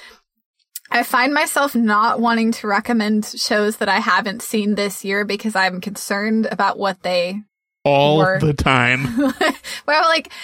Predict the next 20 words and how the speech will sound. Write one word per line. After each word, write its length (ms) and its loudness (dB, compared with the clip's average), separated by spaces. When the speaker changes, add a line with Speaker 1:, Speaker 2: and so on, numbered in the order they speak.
Speaker 1:
it 60 0
was 220 2
a 20 -4
good, 200 0
let 180 0
me 120 2
just 220 -2
qualify 680 0
<laughs> 20 -8
this 640 -4
and 160 -6
say, 320 -2
I 140 2
don't 220 -4
know 640 0
anymore. 800 -6
But 160 0
this 180 0
episode 720 2
of 460 0